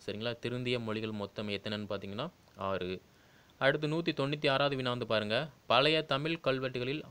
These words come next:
அதிகமாக காணப்படும் எழுத்து என்னன்னு பார்த்தீங்க அப்படின்னா, வட்டெழுத்து. சரிங்களா, பழைய தமிழ் கல்வெட்டுகளில்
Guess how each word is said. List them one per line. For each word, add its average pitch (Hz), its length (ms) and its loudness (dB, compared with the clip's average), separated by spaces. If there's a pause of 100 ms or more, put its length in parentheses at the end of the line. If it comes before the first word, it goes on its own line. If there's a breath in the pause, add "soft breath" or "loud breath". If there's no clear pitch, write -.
அதிகமாக 139 500 -2
காணப்படும் 123 580 -2
எழுத்து 131 240 -4
என்னன்னு 120 240 -4
பார்த்தீங்க 107 300 -4
அப்படின்னா, 110 220 -6 (240)
வட்டெழுத்து. 101 580 -4 (480)
சரிங்களா, 117 280 -4 (120)
பழைய 117 220 4 (120)
தமிழ் 123 300 -4
கல்வெட்டுகளில் 113 520 -2